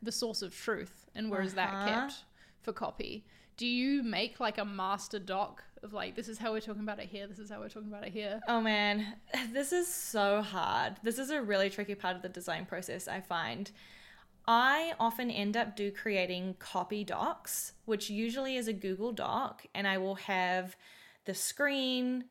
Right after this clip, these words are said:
Speaker 2: I will have all of the strings, like, the, the copy for those individual strings, and, like, a link to the Figma. However,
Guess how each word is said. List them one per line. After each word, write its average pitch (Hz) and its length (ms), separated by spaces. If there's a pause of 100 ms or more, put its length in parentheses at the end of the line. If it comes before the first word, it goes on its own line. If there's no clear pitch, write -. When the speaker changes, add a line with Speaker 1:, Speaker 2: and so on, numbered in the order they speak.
Speaker 2:
I 202 140
will 196 160
have 190 380
all 196 180
of 196 120
the 190 80
strings, 226 840
like, - 220
the, - 100 (120)
the - 120 (220)
copy 202 500
for 208 160
those 196 260
individual 190 480
strings, 185 580
and, 196 120
like, 185 160
a 185 40
link 190 240
to - 100
the 190 80
Figma. 208 540 (840)
However, 262 800